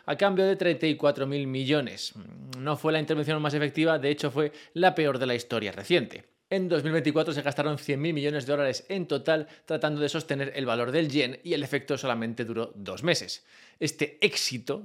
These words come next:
entre comillas, arroja un patrón claro y es que por más que dediquen dólares a esta tarea, no consiguen cambiar la dirección estructural del yen, que es hacia abajo. Teniendo en cuenta este historial, las probabilidades que el mercado atribuye a que tengan que seguir actuando para sostener el yen son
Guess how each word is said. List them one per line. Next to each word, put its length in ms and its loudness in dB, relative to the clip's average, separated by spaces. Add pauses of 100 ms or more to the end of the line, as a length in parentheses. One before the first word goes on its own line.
(140)
entre 220 -12
comillas, 500 -6
arroja 560 2
un 160 0
patrón 300 0
claro 280 2
y 80 0
es 120 -2
que 180 -2 (220)
por 220 -2
más 260 4
que 100 -2
dediquen 600 2
dólares 420 2
a 140 0
esta 260 -4
tarea, 460 2
no 240 -4
consiguen 480 -4
cambiar 380 -4
la 120 -2
dirección 400 -6
estructural 600 0
del 160 2
yen, 260 -2
que 160 -6
es 220 -10 (360)
hacia 280 -4
abajo. 340 0 (400)
Teniendo 240 6
en 60 2
cuenta 340 2
este 260 -4
historial, 540 0
las 140 -4
probabilidades 560 2
que 180 0
el 100 0
mercado 440 0
atribuye 580 2
a 120 -6
que 160 -6
tengan 440 0
que 120 -6
seguir 300 -4
actuando 540 -2
para 160 2
sostener 480 -4
el 160 -2
yen 260 -2
son 280 -10